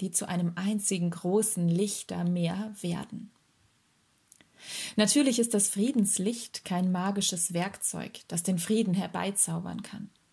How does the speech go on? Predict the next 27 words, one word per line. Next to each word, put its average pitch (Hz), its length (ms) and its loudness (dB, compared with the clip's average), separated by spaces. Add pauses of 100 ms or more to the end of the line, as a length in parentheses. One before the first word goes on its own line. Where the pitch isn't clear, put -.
(800)
Es 190 120 6
ist 233 120 2
ein 220 140 4
Zeichen 247 380 2
der 196 160 4
Hoffnung, 185 500 -2 (640)
das 170 200 -2
uns 247 360 4
an 185 120 -4
unsere 226 380 0
Aufgabe 220 400 -2
erinnert, 226 640 -4 (340)
Frieden 196 440 2
leben 190 600 0
und 196 200 -4
weitergeben, 170 840 -6 (300)
uns 220 180 2
für - 80 0
den 240 160 2
Frieden 254 380 -2
einsetzen. 220 720 -4 (1040)
Eben 254 260 2
ein 240 240 2
Netz 330 480 2
aus 214 240 0
Frieden 240 440 0
knüpfen 214 680 0